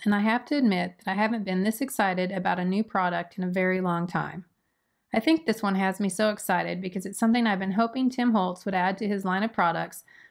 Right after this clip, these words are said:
but with the twist that only Tim Holtz knows how to do. After having time to play and create with it, he has definitely achieved just that. You may or may not be familiar with the various wax products that are currently available.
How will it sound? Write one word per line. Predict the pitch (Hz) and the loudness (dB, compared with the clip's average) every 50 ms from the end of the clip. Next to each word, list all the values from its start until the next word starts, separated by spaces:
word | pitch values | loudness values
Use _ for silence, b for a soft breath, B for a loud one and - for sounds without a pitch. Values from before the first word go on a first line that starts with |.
| b _ | b _
but | 208 202 208 | -2 0 2
with | 202 - - | 2 0 0
the | 185 | -4
twist | - - - 247 247 254 254 - | -6 -2 0 2 2 2 0 -2
that | 208 202 - | -4 -2 0
only | 214 220 220 220 | 2 2 2 2
Tim | 214 220 - 240 247 247 | 2 0 0 2 4 4
Holtz | 233 226 190 180 185 - - | 4 4 2 0 -2 -2 -2
knows | 190 185 180 180 | -2 -2 0 0
how | 180 165 160 | 0 0 0
to | 170 175 | 0 0
do. | 180 185 170 165 160 185 - _ _ _ _ _ _ _ _ _ _ - | -2 -2 -4 -4 -6 -10 -14 _ _ _ _ _ _ _ _ _ _ 0
After | 196 208 226 - 254 233 | 0 0 2 2 0 0
having | 220 240 254 269 302 285 | 2 2 2 2 0 0
time | 277 254 240 240 233 | 2 2 2 2 2
to | 226 247 | -2 -4
play | - - 226 214 214 | -4 -2 0 2 2
and | 220 226 226 | 2 0 0
create | - 220 220 214 202 196 - | 2 2 2 2 0 0 -2
with | 190 180 - | -4 -2 -2
it, | 170 165 175 - - _ _ _ _ _ _ _ | -2 -2 -2 -4 -10 _ _ _ _ _ _ _
he | - 208 | 2 4
has | 202 196 185 | 4 4 4
definitely | 190 226 226 233 240 240 226 226 220 214 | 4 2 4 4 2 2 2 2 2 2
achieved | 208 208 - - 175 165 165 175 170 - | 2 0 0 0 0 0 -2 -4 -4 -4
just | 180 175 175 175 - - | -2 -2 -2 -2 -4 -4
that. | - - - - - - - _ _ _ _ _ _ _ _ _ _ _ _ _ _ _ _ _ _ _ _ _ _ _ | -4 -4 -6 -10 -14 -20 -20 _ _ _ _ _ _ _ _ _ _ _ _ _ _ _ _ _ _ _ _ _ _ _
You | - 240 240 | 2 4 6
may | 269 302 339 | 6 6 6
or | 370 359 | 6 6
may | 320 294 269 | 6 6 6
not | 240 226 220 208 214 | 6 4 4 2 2
be | 226 226 | 0 0
familiar | 226 226 240 233 220 208 196 190 190 185 180 185 | 2 2 2 4 4 4 4 2 2 2 4 4
with | 180 190 185 | 2 0 0
the | 196 | -2
various | 185 196 196 196 196 208 214 208 - - | -2 0 2 2 4 2 2 0 -2 0
wax | 208 190 196 196 - - | 0 0 0 0 -4 -8
products | - - 185 180 180 180 180 180 - | -4 0 0 0 0 -2 -6 -6 -4
that | 196 190 | -2 -2
are | 190 | -2
currently | 185 - - 190 185 196 202 196 202 | -2 0 0 0 0 0 0 0 0
available. | 202 185 175 165 160 160 160 160 165 170 190 - | 0 2 2 0 0 0 -2 -2 -4 -6 -8 -8